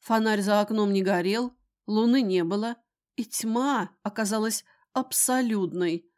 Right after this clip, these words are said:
какой-то первозданной. Она не видела даже собственных рук, только чувствовала под пальцами шершавую бумагу книги. И тогда в этой полной темноте страница под ее пальцами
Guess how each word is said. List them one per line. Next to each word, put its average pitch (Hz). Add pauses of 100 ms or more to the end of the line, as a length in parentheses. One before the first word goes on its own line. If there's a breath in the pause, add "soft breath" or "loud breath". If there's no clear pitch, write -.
(220)
какой-то 226 (220 soft breath)
первозданной. 202 (480)
Она 226
не 220
видела 220
даже 240
собственных 220
рук, 180 (520)
только 247
чувствовала 208
под 214
пальцами 202
шершавую 220
бумагу 196
книги. 180 (920)
И 247
тогда 202
в 190
этой 208
полной 254
темноте 190 (200)
страница 220
под 196
ее 196
пальцами 202